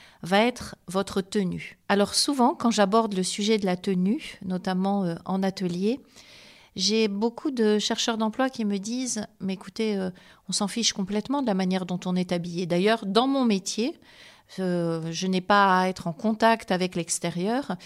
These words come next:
Euh, ma tenue n'a pas d'importance. Donc ça, c'est vrai qu'on peut l'entendre. La seule chose, c'est que le recruteur ne vous connaît pas quand vous êtes en entretien. Il ne vous connaît pas, vous,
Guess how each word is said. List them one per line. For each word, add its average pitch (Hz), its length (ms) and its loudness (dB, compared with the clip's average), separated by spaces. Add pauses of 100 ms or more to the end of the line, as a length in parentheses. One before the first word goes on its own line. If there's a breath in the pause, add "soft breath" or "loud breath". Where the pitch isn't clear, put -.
(340 loud breath)
Euh, 170 60 -8
ma 180 420 0
tenue 208 300 0
n'a 240 120 2
pas 233 140 4
d'importance. 185 800 -2 (180)
Donc 180 160 -2
ça, 320 220 6
c'est 262 180 0
vrai 262 200 0
qu'on 220 140 -4
peut 202 140 -4
l'entendre. 202 600 0 (380 loud breath)
La 202 120 2
seule 240 200 4
chose, 302 240 0
c'est 226 140 2
que 214 120 -4
le 190 120 2
recruteur 277 880 0 (120)
ne 190 120 0
vous 185 160 -2
connaît 285 360 0
pas 277 200 4
quand 226 140 -2
vous 190 240 -2
êtes 190 140 -4
en 180 100 0
entretien. 180 500 -4 (380 loud breath)
Il 180 120 0
ne 190 100 2
vous 185 180 -2
connaît 240 320 2
pas, 247 320 0 (100)
vous, 175 160 -12